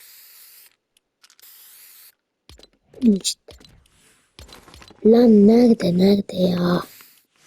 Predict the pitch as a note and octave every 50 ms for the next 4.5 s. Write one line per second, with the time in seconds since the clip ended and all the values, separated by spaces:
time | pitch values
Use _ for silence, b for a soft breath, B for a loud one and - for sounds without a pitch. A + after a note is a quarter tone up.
0 | _ _ _ _ _ _ _ _ _ _ _ _ _ _ - - G3+ G3 F#3+ F#3+
1 | F#3+ F#3+ F#3+ F#3+ F#3+ F#3+ F#3 - - - - - _ _ _ _ _ _ _ _
2 | _ _ _ _ _ _ _ _ _ _ - - - - - - - - C4 C#4+
3 | F4 G4 G4+ F4 D4+ B3+ - - - _ _ - F4 E4+ F4 G4 F#4+ G#4 F#4+ G4+
4 | - C#4 D4+ F4 E4+ E4+ D#4+ C#4 C#4+